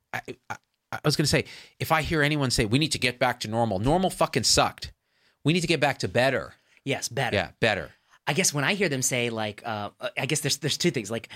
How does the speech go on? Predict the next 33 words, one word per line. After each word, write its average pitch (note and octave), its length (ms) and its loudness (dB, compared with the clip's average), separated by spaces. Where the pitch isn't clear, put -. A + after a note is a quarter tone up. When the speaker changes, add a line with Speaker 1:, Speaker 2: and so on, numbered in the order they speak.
Speaker 2:
yeah, B2 160 -4
we, B2 320 -4
we D#3+ 120 2
wanna A#3 180 2
get F#3 120 2
back E3+ 160 -2
to C#3+ 80 -4
normal. C3 600 0
Like, A2 440 -4
I A#2+ 120 -4
think C3+ 180 -6
what A2+ 180 -4
I, A2+ 100 0
what A#2 120 -2
I C3 140 0
mean B2+ 180 0
by G#2 140 0
that G2+ 120 -2
is, F#2 100 -6
like, F#2+ 120 -10
a G2 60 -6
vibrant C3 640 0
and G#2 320 -8
Speaker 1:
Yeah. F#2 100 -4
Speaker 2:
jubilant B2+ 560 0
life. G#2+ 400 -4
Speaker 1:
Yes. A2+ 360 2
Speaker 2:
Okay. D#3+ 220 0
Yes, G#3 220 2
we G#3 80 6
want G3 160 4
that. G2+ 180 -6
Speaker 1:
Yes. A#2 340 0